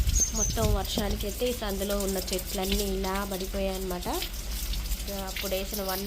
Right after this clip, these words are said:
ఇయర్ దాటిపోయింది ఈ వంకాయ చెట్లు వేసి. చాలా అంటే చాలా పెద్దగా ఉన్నవి చూడండి. ఫుల్ వర్షం అయితే పడుతుంది. మరి ఇక్కడ పైనుండి నీళ్ళన్నీ చూడ ఎలా వస్తున్నాయి. చెట్లన్నీ ఎటు అయితే వంగిపోయాయి. బచ్చల కూర, వంకాయలు,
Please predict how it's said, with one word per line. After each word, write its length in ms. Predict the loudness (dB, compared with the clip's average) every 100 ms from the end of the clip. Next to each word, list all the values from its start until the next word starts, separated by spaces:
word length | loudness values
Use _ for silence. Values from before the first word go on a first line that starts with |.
| -2
ఇయర్ 180 | -2 -2
దాటిపోయింది 440 | -2 -2 -4 -4 -4
ఈ 20 | -4
వంకాయ 240 | -4 -4 -6
చెట్లు 180 | -6 -4
వేసి. 140 | -6 -6 -6
చాలా 200 | -2 -2 -2
అంటే 140 | -4 -4
చాలా 160 | -4 -4
పెద్దగా 320 | -6 -2 -2 0
ఉన్నవి 280 | -4 -4 -6 -6 -10 -8 -8 -8 -6 -4
చూడండి. 400 | -4 -4 -4 -4 -4 -4 -6 -8 -8 -8 -8
ఫుల్ 240 | -6 -4 0 0
వర్షం 260 | 0 -2 -2
అయితే 140 | -4 -4
పడుతుంది. 460 | -4 -4 -6 -4 -2 -2
మరి 140 | -2 -4
ఇక్కడ 200 | -2 -4 -2
పైనుండి 380 | -4 -2 -4 -4
నీళ్ళన్నీ 380 | -2 0 0 0 -2
చూడ 120 | -4 -4
ఎలా 100 | -2 -2
వస్తున్నాయి. 420 | -2 -2 0 0 -2 -4 -6 -6 -6 -4 -4 -4 -4 -2
చెట్లన్నీ 460 | -2 0 0 2 0
ఎటు 140 | 2 0
అయితే 140 | 0 -2
వంగిపోయాయి. 500 | -2 0 0 0 0 0
బచ్చల 320 | -2 -2 -2 -4
కూర, 160 | -4 -4 -4
వంకాయలు, 560 | -6 -6 -6 -4 -4